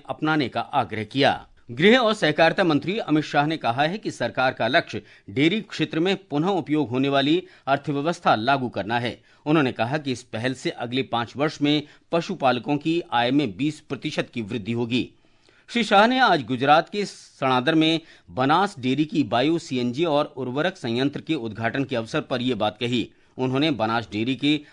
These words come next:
अत्याधुनिक दूध पाउडर और शिशु आहार संयंत्र का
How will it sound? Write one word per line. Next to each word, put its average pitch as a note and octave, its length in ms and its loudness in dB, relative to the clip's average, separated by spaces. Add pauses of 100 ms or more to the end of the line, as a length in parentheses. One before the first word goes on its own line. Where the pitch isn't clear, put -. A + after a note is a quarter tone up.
अत्याधुनिक C#3+ 720 0
दूध E3 300 2
पाउडर A#2 300 0
और C3 300 -4
शिशु F#3 420 -8
आहार A#2 340 2
संयंत्र B2+ 460 -2
का B2+ 320 4